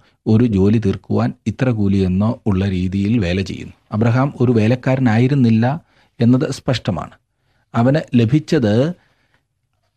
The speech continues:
അവൻ പ്രവൃത്തി ചെയ്ത് സമ്പാദിച്ചതല്ല. അവൻ്റെ രക്ഷ വേറെ ഒരു അടിസ്ഥാനത്തിന്മേൽ മാത്രം, അതായത് അനർഹമായ സ്നേഹം ദൈവത്തിൻ്റെ കൃപ മൂലമാണ് ലഭിച്ചത്. അവൻ ദൈവത്തെ വിശ്വസിച്ചു.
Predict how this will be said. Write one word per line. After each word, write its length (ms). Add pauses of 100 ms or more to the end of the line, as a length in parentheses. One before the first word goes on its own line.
അവൻ 200 (360)
പ്രവൃത്തി 400
ചെയ്ത് 340
സമ്പാദിച്ചതല്ല. 840 (340)
അവൻ്റെ 260
രക്ഷ 280
വേറെ 380 (400)
ഒരു 240
അടിസ്ഥാനത്തിന്മേൽ 920
മാത്രം, 480
അതായത് 360 (140)
അനർഹമായ 840
സ്നേഹം 600 (500)
ദൈവത്തിൻ്റെ 720
കൃപ 320
മൂലമാണ് 600 (180)
ലഭിച്ചത്. 440 (1120)
അവൻ 140 (240)
ദൈവത്തെ 380
വിശ്വസിച്ചു. 580